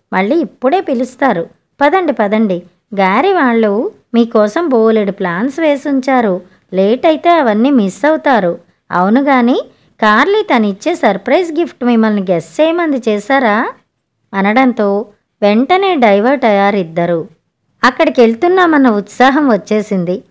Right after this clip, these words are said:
ఉరుక్కుంటూ బేస్‌మెంట్‌కెళ్లారు. కానీ అక్కడ తండ్రి కనపడలేదు. అంతే స్పీడ్‌తో వెనక్కొచ్చారు.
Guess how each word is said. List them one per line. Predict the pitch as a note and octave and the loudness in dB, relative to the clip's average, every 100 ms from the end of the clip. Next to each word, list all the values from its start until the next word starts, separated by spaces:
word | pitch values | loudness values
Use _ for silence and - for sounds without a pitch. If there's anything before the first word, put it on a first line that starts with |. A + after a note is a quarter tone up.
| _ - | _ 2
ఉరుక్కుంటూ | B3 D#4+ - A#3 A3+ F4 | 2 2 2 0 2 2
బేస్‌మెంట్‌కెళ్లారు. | C4+ A3 G#3+ C#4+ C#4+ - G#3 F#3+ F#3 F3 E3+ _ _ | 2 0 0 -2 -2 -2 -2 0 0 -2 -6 _ _
కానీ | G3+ F3+ F3+ F4+ C5+ _ - | -2 -2 0 -2 -4 _ -4
అక్కడ | A#3 - C#4+ | -2 0 0
తండ్రి | C#4+ G#3 F#3+ C#4 | 0 0 0 -2
కనపడలేదు. | D#4 C4 A#3 G#3+ G3+ F3 F3 - _ - | 0 0 0 0 -2 -2 -6 -10 _ -8
అంతే | F3+ G#3 A3+ F#4+ | -4 -4 -2 -4
స్పీడ్‌తో | - C4 A#3 G#3 C4+ | -2 0 0 0 0
వెనక్కొచ్చారు. | A#3 F#3 F#3+ - B3+ - G#3+ F#3 F3 | 2 0 -4 -4 -4 -2 -2 -2 -4